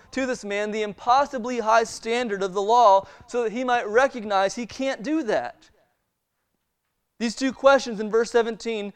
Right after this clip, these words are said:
should draw this man to two conclusions. Jesus is good, and I am not. The, Jesus is good. He's the only one who is good, and I am not. These two questions,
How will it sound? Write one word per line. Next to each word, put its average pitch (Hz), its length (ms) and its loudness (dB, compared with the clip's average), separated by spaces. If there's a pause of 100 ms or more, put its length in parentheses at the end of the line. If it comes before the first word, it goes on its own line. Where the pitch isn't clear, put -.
(100)
should 226 220 -4
draw 220 320 2
this 240 180 -4
man 208 300 -4
to 196 100 -8
two 240 260 -6
conclusions. 160 840 -6 (420)
Jesus 208 440 -8
is 220 140 -10
good, 151 400 0 (840)
and 160 100 -2
I 151 140 2
am 147 100 -4
not. 113 340 -8 (1700)
The, 226 340 -4
Jesus 247 500 0
is 240 200 -2
good. 175 380 2
He's 233 360 -4
the 247 160 0
only 277 340 0
one 202 220 2
who 170 140 -6
is 151 120 -6
good, 156 360 2 (380)
and 156 140 -4
I 165 160 4
am 160 140 -4
not. 123 240 -4
These 202 200 -8
two 247 200 -10
questions, 202 580 -4